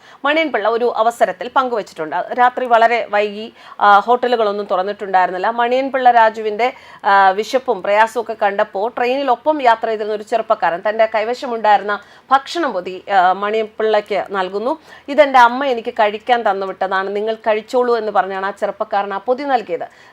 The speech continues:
രാജു അത് ആർത്തിയോടെ കഴിക്കുമ്പോൾ ആ ചെറുപ്പക്കാരൻ അത് നോക്കി നിൽക്കുകയാണ്. സത്യത്തിൽ അയാൾക്കും നല്ല വിശപ്പുണ്ടായിരുന്നു.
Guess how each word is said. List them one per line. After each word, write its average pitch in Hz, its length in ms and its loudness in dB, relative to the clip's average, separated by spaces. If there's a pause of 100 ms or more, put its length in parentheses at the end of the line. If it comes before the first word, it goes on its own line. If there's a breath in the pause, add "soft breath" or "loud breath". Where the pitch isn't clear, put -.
രാജു 240 260 8
അത് 277 140 4
ആർത്തിയോടെ 277 520 4
കഴിക്കുമ്പോൾ 233 380 0
ആ 226 40 4
ചെറുപ്പക്കാരൻ 233 600 0
അത് 220 220 -6
നോക്കി 226 260 -4
നിൽക്കുകയാണ്. 202 460 -4
സത്യത്തിൽ 294 460 0
അയാൾക്കും 277 460 6
നല്ല 254 200 4
വിശപ്പുണ്ടായിരുന്നു. 247 800 0